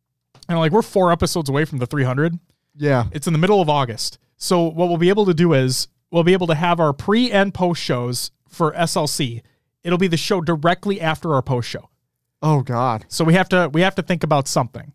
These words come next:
Speaker 1: But yeah,
Speaker 2: Okay.
Speaker 1: episode three hundred is the episode right after our, uh, Salt Lake City Global Invitational presented by Space Station post show. It's right after that. So there you go.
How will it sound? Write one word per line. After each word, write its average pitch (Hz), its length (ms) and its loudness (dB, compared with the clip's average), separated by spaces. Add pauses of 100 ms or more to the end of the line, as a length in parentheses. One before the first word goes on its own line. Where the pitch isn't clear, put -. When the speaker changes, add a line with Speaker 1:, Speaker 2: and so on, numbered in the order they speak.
(140)
Speaker 1:
But 165 120 2
yeah, 143 80 2
Speaker 2:
Okay. 113 260 -4 (100)
Speaker 1:
episode 247 500 0
three 247 200 0
hundred 165 520 2
is 160 180 -4
the 165 120 -2
episode 170 540 0
right 180 220 2
after 165 580 -2
our, 139 380 0 (300)
uh, 135 420 2 (560)
Salt 185 280 -2
Lake 180 160 2
City 165 420 0 (600)
Global 170 320 2
Invitational 156 600 -4
presented 156 300 -2
by 147 120 -4
Space 151 280 -4
Station 135 540 -6 (120)
post 120 220 -6
show. 131 200 -12
It's - 200 -14
right 143 220 -4
after 127 260 -6
that. 107 220 -18 (1080)
So - 400 -16 (1300)
there 120 140 -14
you 107 100 -16
go. - 200 -20